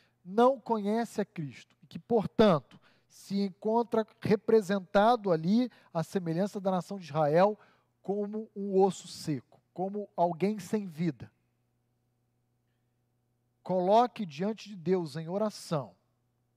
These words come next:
pedindo que Ele dê a você uma oportunidade para que você pregue o Evangelho de Cristo e possa, a partir dessa oportunidade, colher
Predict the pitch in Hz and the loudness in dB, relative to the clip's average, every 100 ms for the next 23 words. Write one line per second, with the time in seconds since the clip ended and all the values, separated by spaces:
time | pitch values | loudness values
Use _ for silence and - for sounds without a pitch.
0 | _ _ _ _ _ 165 151 135 233 247 | _ _ _ _ _ -8 -8 -8 -8 -10
1 | - 208 208 170 165 226 - 208 233 208 | -6 -4 -4 -2 4 4 2 -4 -4 -4
2 | 226 226 - - 185 131 98 _ _ _ | -8 -8 -10 -2 0 0 -4 _ _ _
3 | _ _ _ _ _ _ _ 156 151 147 | _ _ _ _ _ _ _ -10 -2 -2
4 | 151 233 285 - 262 - 262 240 165 151 | 6 6 6 4 -4 -4 -16 -4 0 0
5 | 151 - - _ _ _ _ - 156 156 | -2 -8 -20 _ _ _ _ -4 -2 -2
6 | 170 151 156 - 175 185 _ _ _ _ | -6 -10 -10 -6 0 0 _ _ _ _
7 | - 208 196 151 - - _ _ _ _ | 2 6 6 6 -4 -20 _ _ _ _
8 | _ _ _ _ _ _ 156 151 147 139 | _ _ _ _ _ _ -8 -6 -6 -2
9 | 170 220 202 214 170 165 - - - _ | 0 0 -4 -10 -6 -6 -8 -16 -20 _
10 | _ _ _ 156 - 170 175 165 - 151 | _ _ _ -16 -10 0 2 0 -2 -2
11 | 156 175 - 214 202 190 180 - 175 220 | -2 -4 -8 -6 -4 0 0 0 -2 -4
12 | 220 196 - 208 160 131 110 _ _ _ | -6 -12 -10 -10 -2 -2 -4 _ _ _
13 | _ _ _ _ _ _ _ _ 170 160 | _ _ _ _ _ _ _ _ -4 0
14 | 156 175 170 | 4 4 2